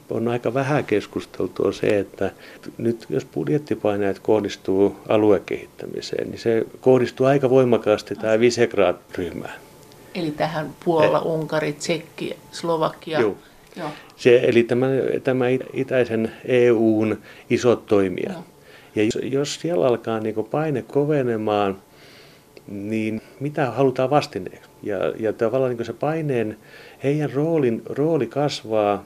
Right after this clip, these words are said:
Speaker 1: Brexitin myötä. Koska tavallaan niinku silloin Saksa, Ranska, eh, Britit linjalla, niin tässä on niinku ollut tietyn näköinen markkinalähtöinen,
Speaker 2: Joo.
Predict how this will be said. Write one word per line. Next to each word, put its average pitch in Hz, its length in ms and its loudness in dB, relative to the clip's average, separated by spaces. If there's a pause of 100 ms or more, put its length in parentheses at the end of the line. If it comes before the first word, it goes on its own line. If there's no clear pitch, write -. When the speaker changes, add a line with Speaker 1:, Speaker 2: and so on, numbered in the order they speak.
Speaker 1:
Brexitin - 480 -2
myötä. - 280 -20 (640)
Koska 104 240 -4
tavallaan 117 460 2
niinku 117 380 0
silloin 127 380 0
Saksa, 127 600 -2
Ranska, 120 520 0 (640)
eh, 110 140 -6 (220)
Britit 135 480 0
linjalla, 107 440 2
niin 107 240 -2
tässä 113 260 -6
on 117 60 -2
niinku 113 220 -2
ollut 117 300 0 (240)
tietyn 143 340 2
näköinen 117 640 2
markkinalähtöinen, 139 1080 2
Speaker 2:
Joo. 127 80 -6